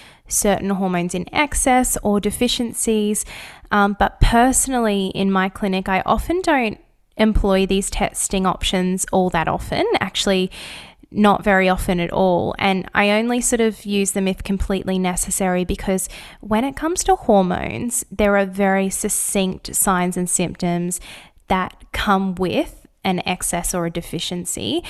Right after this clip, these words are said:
um, and your body will be able to tell us the status of your hormones based on these.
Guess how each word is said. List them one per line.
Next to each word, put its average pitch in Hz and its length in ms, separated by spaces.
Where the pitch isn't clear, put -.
um, 196 220
and 196 140
your 196 200
body 180 420
will 175 140
be 175 180
able 170 120
to - 140
tell - 380
us 175 220
the 185 120
status 175 520
of 180 100
your 180 140
hormones 175 480
based 170 420
on 165 180
these. 165 560